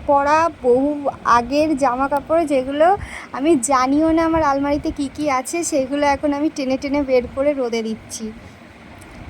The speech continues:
তো তোমরা কে কে করো পুজোর আগে এরকম ঘর গোছাও বা এইসব,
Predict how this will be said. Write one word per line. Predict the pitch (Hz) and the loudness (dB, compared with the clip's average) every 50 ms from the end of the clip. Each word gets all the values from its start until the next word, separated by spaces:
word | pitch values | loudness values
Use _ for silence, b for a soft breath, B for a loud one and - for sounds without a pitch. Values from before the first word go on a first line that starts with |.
| - | -12
তো | - 262 - - | -12 -12 -6 0
তোমরা | 294 285 302 330 370 392 392 - - | 2 4 6 6 4 2 0 -2 -4
কে | 311 285 294 294 | -4 -6 -4 -4
কে | - 349 339 - - | -6 -10 -10 -8 -6
করো | 269 262 269 285 311 285 - | -4 0 2 2 2 0 -2
পুজোর | 285 269 254 277 277 269 | -4 -4 -2 0 0 2
আগে | 277 269 269 294 | 2 0 0 -2
এরকম | 294 277 269 262 262 277 302 294 | -4 -4 -4 -4 -4 -2 -2 -4
ঘর | 285 262 247 247 240 240 | -4 -2 -2 -2 -2 -2
গোছাও | 240 262 262 247 - 269 269 262 254 | 0 -2 -2 -2 -2 -4 -2 -2 -2
বা | 247 254 | -4 -4
এইসব, | 247 240 247 - 262 262 | -4 -4 -4 -4 -4 -4